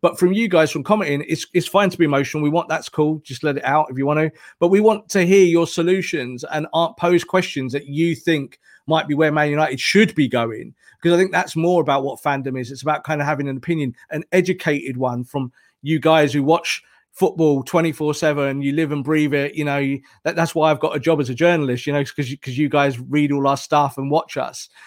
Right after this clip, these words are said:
We want that from you. We want that interaction. You tell us what you think Ole Gunnar Solskjaer should be doing,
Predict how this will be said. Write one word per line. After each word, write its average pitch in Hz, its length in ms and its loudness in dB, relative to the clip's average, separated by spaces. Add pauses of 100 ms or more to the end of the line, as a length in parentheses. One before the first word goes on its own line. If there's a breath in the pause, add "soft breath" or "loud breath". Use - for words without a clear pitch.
(240 loud breath)
We 151 120 6
want 196 280 4
that 196 180 2
from 156 160 -4
you. 139 140 -2
We 143 60 -2
want 165 200 -2
that 160 140 -2
interaction. 160 600 -6
You 180 140 -2
tell 180 240 -2
us 151 160 -2
what 147 280 -4
you 165 180 -2
think 135 400 -6
Ole 143 160 -4
Gunnar 139 160 -4
Solskjaer 135 380 -4
should - 340 2
be 131 120 0
doing, 117 420 -8